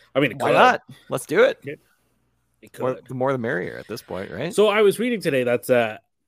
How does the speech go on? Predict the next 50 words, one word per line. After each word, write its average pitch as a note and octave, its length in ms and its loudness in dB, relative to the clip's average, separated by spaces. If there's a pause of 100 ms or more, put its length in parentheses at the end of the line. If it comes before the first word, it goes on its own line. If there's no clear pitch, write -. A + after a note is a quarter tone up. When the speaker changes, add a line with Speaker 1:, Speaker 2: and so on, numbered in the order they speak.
(440)
Speaker 1:
Tom F3 200 -2
Holland D#3+ 280 0
said C#3 160 -4
they C#3+ 120 2
were D3 100 0
gonna C3+ 140 4
keep A3 420 -6
the D3+ 60 -4
s-, - 440 -14
the, C3+ 160 4
the B2 200 2
whole, B2+ 560 4 (140)
uh, F#2+ 640 -8 (920)
multiverse C#3+ 580 -2
thing A2+ 160 -4
a G2+ 40 -10
secret. A2 460 -12 (540)
What D3+ 180 -6
the D#3+ 100 -10 (200)
fuck - 160 2
did F3+ 120 -6
I F3 80 2
say F3 180 -4
they D3+ 100 -2
should C#3 160 -4
have A#2 100 -4
done? G#2 220 -8
'Cause C3 160 -6
what D#3+ 100 -2
they E3+ 100 -2
were D#3 100 -4
gonna D#3 160 -2
say E3+ 340 -2
is, C3+ 260 -6
was C3 400 0 (420)
they C3+ 100 0
were D3+ 120 2
gonna D3+ 160 4
do D3+ 280 4
it, C#3 280 0
um, G#2 640 0 (520)
make C3+ 220 -6
it D3+ 60 -2
look C#3 240 -4
like B2+ 200 2
it B2+ 80 -2
was A#2 160 -6
Doctor A#2+ 260 -2
Strange A2+ 340 -8
versus, A2 840 -4